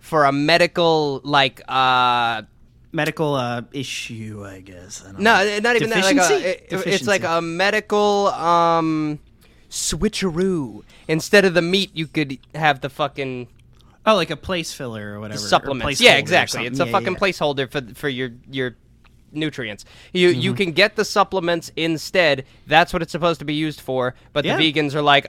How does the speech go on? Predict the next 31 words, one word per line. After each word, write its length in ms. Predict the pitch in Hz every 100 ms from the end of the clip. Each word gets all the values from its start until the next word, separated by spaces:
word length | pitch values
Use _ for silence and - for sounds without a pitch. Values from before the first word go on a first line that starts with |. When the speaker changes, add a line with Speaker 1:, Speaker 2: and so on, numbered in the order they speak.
| -
Speaker 1:
"I'm 240 | 208 262
not 200 | 170 175
gonna 200 | 208 208
eat 180 | - 262
the 80 | 196
shit 280 | - 202 -
that 80 | 170
I 180 | 233
need. 300 | 196 175 214 160
I'm 200 | 190 170
gonna 180 | 151 139
eat 160 | 202
whatever 260 | 139 185 123
Speaker 2:
Mm-hmm. 200 | 143 143
Speaker 1:
the 60 |
fuck 280 | 135 220 214
I 360 | 208 196 190 165
don't 280 | 123 185 214
Speaker 2:
And 160 | 139 147
Speaker 1:
want." 140 | 151
Speaker 2:
if, 280 | - - -
Speaker 1:
Like 100 | -
Speaker 2:
and 80 | 160
if 100 | 180
you're 80 | 160
feeling 320 | 214 262 277
Speaker 1:
tofu. 240 | - - 190
Speaker 2:
shitty, 280 | 202 - -
especially 480 | - 160 - 160
over 180 | 156 139
covid, 380 | 123 139 147